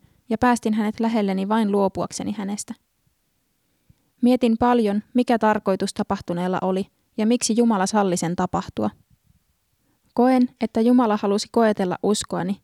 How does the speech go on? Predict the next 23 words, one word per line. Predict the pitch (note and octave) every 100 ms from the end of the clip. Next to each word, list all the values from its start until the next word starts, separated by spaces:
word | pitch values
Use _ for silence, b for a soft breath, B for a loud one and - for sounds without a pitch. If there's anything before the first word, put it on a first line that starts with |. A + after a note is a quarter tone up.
| -
ja | -
ikään | G#3+ A#3 G#3+
kuin | G#3+ A3
muistuttaa, | A#3+ B3 G3 - G3 F#3+
mikä | G#3+ G3+
elämässäni | F#3+ G3 F#3 F#3+ F#3+ F3
on | G3
tärkeintä. | F#3+ G3 G3 G#3 A3 A3+ _ _ _ _ _ _ _ _ _ _
Tärkeintä | B3+ C4 D4 C4+ B3
ei | A3+
ollutkaan | A#3+ A3+ - G#3+ G#3+
rakkaus | A3+ - - G3 - - -
ja | G#3
hetkellinen | G#3+ - G3+ F#3+ F#3+ G3
vapaus, | G3 - F3 G3 - _ _ _ -
vaan | G3+ G3+
usko | A3 A#3 - A3 - -
ja | G#3
sen | A3 A3
tuoma | G3+ G3+
luottamus | G#3 G#3 - F#3 F#3
ja | F#3
turva. | F#3 F3+ G3+ G#3